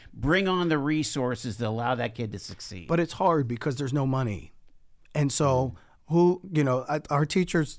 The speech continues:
Speaker 2: they do a lot of work for free already.
Speaker 1: Yeah,
Speaker 2: And,
Speaker 1: right.
Speaker 2: and there, I, there were many a night, Sunday nights, I was there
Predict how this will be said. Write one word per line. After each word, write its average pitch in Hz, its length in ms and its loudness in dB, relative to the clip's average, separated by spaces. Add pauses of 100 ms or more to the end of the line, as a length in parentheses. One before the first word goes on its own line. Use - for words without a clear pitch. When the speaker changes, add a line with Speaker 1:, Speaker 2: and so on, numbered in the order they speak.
Speaker 2:
they 147 160 0
do 180 120 4
a - 40 4
lot 160 180 4
of 151 60 2
work 143 140 0
for - 120 -8
free 139 320 2
already. 131 400 2
Speaker 1:
Yeah, 110 240 2
Speaker 2:
And, 104 80 2
Speaker 1:
right. 113 100 4 (240)
Speaker 2:
and 127 80 -6
there, 147 160 2 (360)
I, 160 200 2 (200)
there 156 100 0
were 156 100 4
many 175 300 4
a 170 40 2
night, 160 320 -2 (440)
Sunday 170 360 2
nights, 170 580 0
I 139 100 0
was 139 200 0
there 160 220 2